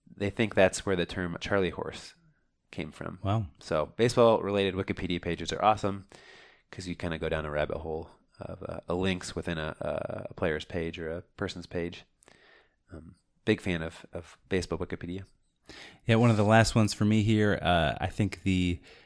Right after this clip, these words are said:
Speaker 2: the everyday nature of the baseball season, uh, means that you get the most raw or most honest post-game commentary from players and coaches. And, uh,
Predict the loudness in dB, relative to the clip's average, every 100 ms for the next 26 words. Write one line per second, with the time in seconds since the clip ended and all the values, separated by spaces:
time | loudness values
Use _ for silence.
0 | _ -6 2 4 6 6 8 6 4 2
1 | -2 2 2 2 -2 -2 -2 0 0 0
2 | -2 _ _ -8 -6 -2 2 4 4 2
3 | -2 0 0 0 -4 -10 -6 -4 -2 0
4 | 2 4 4 4 0 -10 -18 _ _ _
5 | 2 4 6 4 0 0 2 2 -2 -2
6 | 0 -2 -6 -12 _ 0 2 2 2 0
7 | 2 2 2 0 0 -2 -2 2 2 2
8 | 2 2 2 0 -2 -6 -14 -18 -20 -20
9 | _ -8 -4 -2 0 2